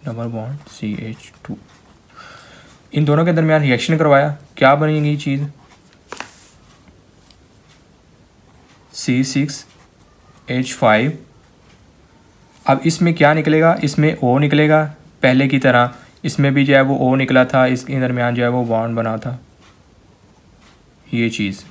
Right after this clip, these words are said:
ये चीज़ निकली थी, इसमें भी ये चीज़ निकली थी, इसमें भी ये, ये चीज़ निकलेगी, पीएच थ्री पी इसका और इसका जो है वो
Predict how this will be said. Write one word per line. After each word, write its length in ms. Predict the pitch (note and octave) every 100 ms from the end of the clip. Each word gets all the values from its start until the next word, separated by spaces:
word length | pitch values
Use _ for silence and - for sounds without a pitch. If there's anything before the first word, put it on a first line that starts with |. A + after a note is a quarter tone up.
| - _ _ C3
ये 100 | C3
चीज़ 220 | C3+ B2+
निकली 240 | G#2+ D#3
थी, 200 | D3 - -
इसमें 260 | C#3 D#3+ D#3
भी 120 | D#3
ये 140 | C#3+ C3+
चीज़ 200 | C#3 B2
निकली 280 | G#2 A#2
थी, 140 | G2 - -
इसमें 260 | C#3+ D#3 D3+
भी 140 | D#3
ये, 380 | C#3 C3+ D3 C3
ये 180 | B2+ C3
चीज़ 200 | C3 A#2
निकलेगी, 440 | G#2+ G2 G2 G2 - - - -
पीएच 300 | C3+ C3+ C3+ -
थ्री 200 | C#3+ D#3 - -
पी 160 | C3 C3 D3
इसका 340 | B2+ - E3 E3+ - - _ _ _ _ _ _ -
और 220 | B2 C3+
इसका 380 | D3 - - C3
जो 120 | B2
है 80 | A#2
वो 160 | C3